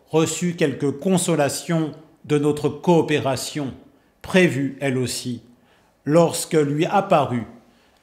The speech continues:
un ange du ciel pour consoler son cœur accablé de dégoût et d'angoisse. Et ainsi, maintenant encore,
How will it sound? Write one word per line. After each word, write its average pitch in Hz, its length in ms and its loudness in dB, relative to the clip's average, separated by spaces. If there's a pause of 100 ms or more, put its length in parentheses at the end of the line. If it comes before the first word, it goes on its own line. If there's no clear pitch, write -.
un 147 240 0
ange 185 260 2
du 143 120 -4
ciel 120 480 -4 (420)
pour 151 240 -6
consoler 160 500 0
son 131 220 -4
cœur 127 500 -4 (240)
accablé 120 720 -4 (160)
de 135 220 -6
dégoût 107 480 -6 (300)
et 139 120 -4
d'angoisse. 110 800 -10 (1300)
Et 165 100 2
ainsi, 190 680 0
maintenant 196 540 2
encore, 165 760 0